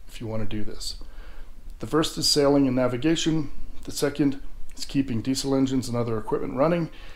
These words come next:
and the third is maintaining and repairing electrical systems. Initially, this episode was gonna be a quick do-it-yourself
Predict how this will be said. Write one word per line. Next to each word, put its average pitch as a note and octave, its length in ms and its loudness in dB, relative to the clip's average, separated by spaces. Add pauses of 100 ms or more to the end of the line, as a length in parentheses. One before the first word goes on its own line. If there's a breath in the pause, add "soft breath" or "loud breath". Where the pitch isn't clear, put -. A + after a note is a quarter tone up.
(120 loud breath)
and A#2+ 80 -4
the A#2 60 -2
third E3 320 6
is - 160 -8
maintaining D3+ 640 0 (140)
and B2 100 -8
repairing C#3 460 2
electrical B2 340 0
systems. - 600 -4 (760 soft breath)
Initially, G#3 540 4 (320)
this C#3+ 180 0
episode D3 440 4
was C3 100 -4
gonna C3+ 160 2
be C3 80 0
a B2 60 0
quick - 260 -2
do-it-yourself B2 720 2